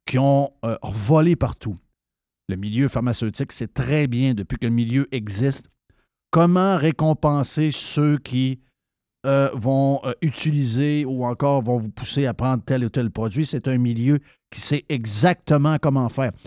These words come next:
Plein de monde, probablement des hauts fonctionnaires, probablement une couple de politicos à travers le monde,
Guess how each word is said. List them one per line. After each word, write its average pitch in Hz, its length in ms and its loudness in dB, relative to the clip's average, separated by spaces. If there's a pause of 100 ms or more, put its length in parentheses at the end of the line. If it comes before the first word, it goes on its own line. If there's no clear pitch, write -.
(300)
Plein 220 340 4
de 220 120 4
monde, 175 480 4
probablement 170 460 2
des 156 120 2
hauts 160 140 4
fonctionnaires, 139 760 0
probablement 131 400 -2
une 139 120 -2
couple 151 160 -4
de 135 40 0
politicos 127 560 0
à 110 40 -4
travers 120 260 0
le 110 100 2
monde, 120 300 0